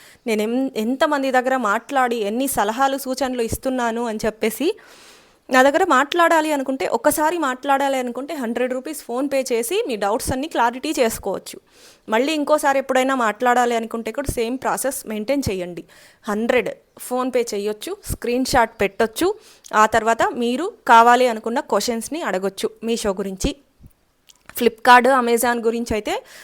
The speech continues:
మీరు అడగొద్దు, నేను చెయ్యట్లేదు వ్యాపారం.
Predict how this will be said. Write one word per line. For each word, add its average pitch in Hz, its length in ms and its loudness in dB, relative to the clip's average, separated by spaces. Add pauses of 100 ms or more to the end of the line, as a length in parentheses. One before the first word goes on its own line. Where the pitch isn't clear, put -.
(180)
మీరు 220 440 0
అడగొద్దు, 233 520 0 (420)
నేను 202 340 -8 (100)
చెయ్యట్లేదు 226 500 -2
వ్యాపారం. 214 500 -2